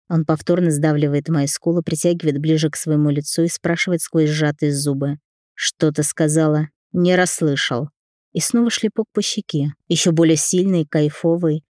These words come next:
а после Пол надавливает большим пальцем на чуть соднящую нижнюю губу и проталкивает фалангу мне в рот. Я снова не в состоянии выдать чёткий ответ, да и не пытаюсь больше. Обхватываю его палец и начинаю сосать. Активно, с аппетитом.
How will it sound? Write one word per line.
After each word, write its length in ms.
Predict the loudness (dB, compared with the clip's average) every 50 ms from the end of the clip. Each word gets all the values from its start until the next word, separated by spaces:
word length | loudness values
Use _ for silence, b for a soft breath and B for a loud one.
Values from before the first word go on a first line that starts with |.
| _
а 100 | -2 -2
после 400 | -2 _ 0 0 0 0 -4 -4
Пол 220 | -2 _ 0 2 2
надавливает 600 | 2 2 2 2 0 0 0 0 0 2 0 2
большим 380 | 0 0 -2 0 -2 -2 -2
пальцем 460 | -2 -2 -4 -2 -4 -4 -2 0 0 0
на 100 | 0 -2
чуть 220 | -2 -4 -4 -4
соднящую 640 | -2 -2 0 0 2 0 0 0 -2 -2 0 0 2
нижнюю 380 | 2 2 2 2 2 0 0
губу 420 | 0 0 -2 0 0 0 -2 -2 -6 _ _ _
и 100 | -2 -2
проталкивает 720 | 0 2 0 0 0 0 -2 -2 -2 -2 -2 -2 -2 -4
фалангу 460 | -2 -2 0 0 2 2 0 0 0 0
мне 180 | 0 0 0
в 80 | -2 -2
рот. 200 | -4 -4 -6 _ _ _ _ _ _
Я 220 | 0 2 2 0
снова 280 | 2 0 0 2 2 2
не 160 | 2 2 0
в 60 | -2
состоянии 580 | -4 -4 -4 -2 -2 0 0 0 2 0 0 0
выдать 260 | 0 0 0 0 -2
чёткий 340 | -2 -6 -6 -4 _ -2 -2
ответ, 440 | 0 0 0 -2 -2 -4 -6 -10 _ _ _ _
да 180 | -6 0 2 2
и 60 | 4
не 160 | 4 2 0
пытаюсь 400 | -2 -4 -4 -2 -2 -2 0 -2
больше. 520 | 0 0 0 -2 -2 -4 -6 -6 -8 -10 _ _ _
Обхватываю 600 | -8 -8 -6 -4 0 0 0 0 2 0 0 0 0
его 220 | 0 0 0 -2 _
палец 340 | -2 -2 -2 -2 -2 -4 -6
и 80 | -2 0
начинаю 460 | 0 0 0 0 0 0 2 2 0
сосать. 540 | 0 -2 -4 -4 -2 -4 -4 -6 -6 -10 _ _ _
Активно, 600 | _ -8 -8 -6 -4 -2 0 0 0 0 0 0 0
с 120 | -2 -2 -4
аппетитом. 680 | -2 _ -6 -6 -2 -2 0 0 0 _ -2 -2 -2